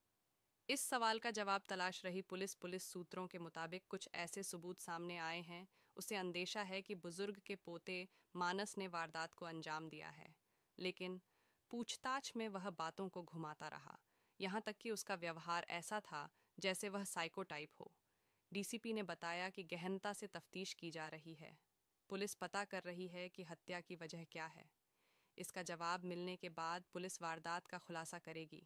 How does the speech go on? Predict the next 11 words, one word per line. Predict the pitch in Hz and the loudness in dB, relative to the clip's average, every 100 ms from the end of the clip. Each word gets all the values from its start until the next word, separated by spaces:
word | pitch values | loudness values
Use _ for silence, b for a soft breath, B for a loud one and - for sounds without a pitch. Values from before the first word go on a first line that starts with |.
| _ _ _ _ _ _ _ - | _ _ _ _ _ _ _ 2
आशंका | 175 180 190 185 202 | 2 4 0 0 0
है | 185 180 185 | 0 -2 -4
कि | - | -4
अचानक | 165 - 175 185 202 | -4 -2 0 0 -2
हुए | 190 180 | -2 -2
विवाद | 165 165 170 180 | -2 0 2 2
की | - 170 | -2 -6
वजह | 165 170 170 | -4 -4 -4
से | 170 | -6
घटना | 156 160 - 170 | -6 -8 -4 -2
की | 165 147 | -4 -10